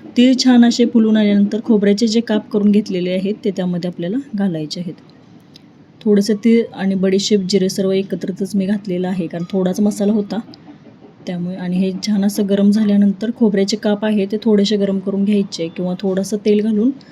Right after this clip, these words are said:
छान असे ते भाजून घ्यायचे, परंतु तेल न घालताच मी गरम करून घेणार आहे. बडीशेप घातलेली आहे, कारण उन्हाळ्याचे दिवस आहे, थोडीशी बडीशेप घालायची,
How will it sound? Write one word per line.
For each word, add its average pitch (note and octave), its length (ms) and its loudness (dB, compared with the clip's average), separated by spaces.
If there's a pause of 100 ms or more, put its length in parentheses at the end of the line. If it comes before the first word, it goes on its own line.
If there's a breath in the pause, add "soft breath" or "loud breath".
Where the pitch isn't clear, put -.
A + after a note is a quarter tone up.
(240 loud breath)
छान G3 240 -2
असे G3+ 180 -2
ते A3 60 0
भाजून G#3 420 0
घ्यायचे, F3 360 -4
परंतु F3+ 300 -8 (120)
तेल G#3 160 4
न G#3+ 180 2
घालताच G3+ 420 0
मी G#3 140 2 (280)
गरम F#3+ 180 -2
करून F3 280 -6
घेणार F3 300 -4
आहे. F3 280 -8 (1040 loud breath)
बडीशेप G3+ 440 4
घातलेली A#3+ 400 2
आहे, A#3 180 6
कारण G#3+ 160 2
उन्हाळ्याचे G#3 440 4
दिवस G#3 320 2
आहे, A3 240 0
थोडीशी F#3+ 280 0
बडीशेप G3 360 -2
घालायची, A3+ 580 0